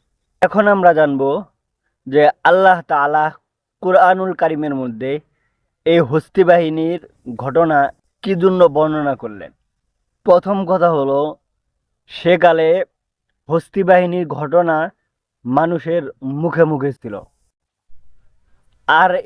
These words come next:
এই হস্তি বাহিনীর ঘটনাকে নিয়ে সে সময় বহু কবি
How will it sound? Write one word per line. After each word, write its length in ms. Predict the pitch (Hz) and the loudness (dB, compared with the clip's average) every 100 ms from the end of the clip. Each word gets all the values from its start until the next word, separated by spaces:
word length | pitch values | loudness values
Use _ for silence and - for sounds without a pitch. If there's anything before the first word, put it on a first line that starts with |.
| 190 | -4
এই 120 | 185 180 135 | -4 -6 -12
হস্তি 360 | - 160 - 190 | -8 -8 -4 0
বাহিনীর 460 | 185 185 170 180 156 | 2 2 0 -6 -10
ঘটনাকে 560 | 131 143 175 180 151 165 | -10 -4 -2 0 0 -2
নিয়ে 240 | 160 143 135 139 _ _ _ _ _ _ _ _ | -2 -4 -4 -8 _ _ _ _ _ _ _ _
সে 200 | - 170 175 | -6 0 0
সময় 440 | 170 165 170 180 165 - 120 120 | 0 2 4 4 0 -8 -16 -4
বহু 300 | 156 170 170 160 | 0 2 2 0
কবি 320 | 185 170 160 | 0 2 2